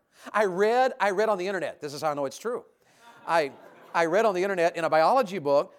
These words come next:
that in, in the adolescent years, uh, that, that something chemically begins happening in the brain, and that literally there's a, there's a, there's an amount of time in the teen years where a teenager's brain is not operating properly because it's rebuilding itself from the childhood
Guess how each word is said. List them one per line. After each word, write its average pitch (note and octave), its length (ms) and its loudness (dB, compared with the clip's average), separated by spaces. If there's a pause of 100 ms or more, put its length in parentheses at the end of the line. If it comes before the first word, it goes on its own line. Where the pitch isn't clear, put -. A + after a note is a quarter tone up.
(100)
that D#3 300 0
in, D#3+ 300 -10
in D3+ 140 -10
the D3+ 140 -10
adolescent F#3+ 580 0
years, C3+ 560 -8 (560)
uh, C3+ 200 -12
that, C#3+ 400 -6
that C#3+ 280 -6
something F3+ 540 -6
chemically F3 420 -8
begins C3+ 360 -8
happening C#3+ 680 -8
in C#3 180 -12
the C3 60 -8
brain, D3 420 -8 (260)
and D#3 160 -10
that D3 80 -8
literally G3 240 -2
there's D3+ 240 -4
a, D3+ 160 -4
there's D3+ 160 -8
a, D#3 180 -4
there's D3 180 -10
an D3+ 60 -8
amount D#3+ 220 -4
of F3+ 100 -2
time F#3 300 -10
in D#3 80 -10
the D3 80 -6
teen D#3+ 280 -12
years E3 360 -8
where D#3 220 -4
a C#3+ 180 -8
teenager's D#3+ 580 -12
brain D#3+ 380 -6
is C#3+ 140 -8
not D3+ 240 -4
operating D3+ 580 -2
properly C3+ 680 -6 (1160)
because F#3 300 -2
it's D#3 160 -8
rebuilding F#3 580 -4
itself E3 540 -4
from D#3 220 -6
the C#3+ 100 -4
childhood E3+ 880 0